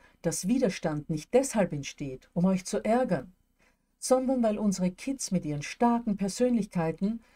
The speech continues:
sich wie jedes Kind ganz viel sagen lassen müssen, wo sie lieber selbst entscheiden würden,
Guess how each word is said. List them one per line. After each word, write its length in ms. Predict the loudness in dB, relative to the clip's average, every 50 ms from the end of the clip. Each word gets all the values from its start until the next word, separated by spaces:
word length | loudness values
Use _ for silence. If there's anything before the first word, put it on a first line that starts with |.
| _ _ _
sich 300 | -8 -6 -4 -4 -2 -2
wie 80 | -2 0
jedes 420 | 2 2 0 0 -2 -4 -6 -4
Kind 360 | 0 0 0 0 0 -2 -2
ganz 340 | 0 2 2 2 0 -2 -4
viel 260 | -2 0 0 2 2
sagen 320 | 0 0 0 0 2 2 2
lassen 340 | 2 2 0 0 0 -2
müssen, 460 | 0 -2 -2 -4 -4 -4 -4 -4 -6 -8 _ _ _ _ _ -20 -20 -10 _ 0
wo 140 | 2 2
sie 140 | 2 2 0
lieber 260 | 0 0 0 0 0
selbst 400 | 0 2 0 0 0 -2 -4 -2
entscheiden 500 | -2 0 2 2 0 0 0 -2 -4 -6
würden, 340 | -6 -6 -6 -6 -8 -10 -14